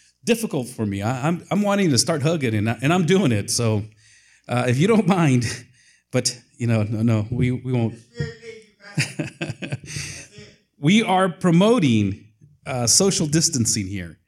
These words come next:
And because we are promoting social distancing and being careful,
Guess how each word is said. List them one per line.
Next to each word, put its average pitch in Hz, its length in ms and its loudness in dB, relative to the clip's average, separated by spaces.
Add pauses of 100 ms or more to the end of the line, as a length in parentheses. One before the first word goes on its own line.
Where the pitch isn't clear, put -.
(420)
And 113 220 0
because 180 400 0
we 185 140 -2
are 156 80 0
promoting 127 440 0
social 120 360 -4
distancing 110 500 -6
and 101 140 -6
being 127 180 -2
careful, 104 460 -6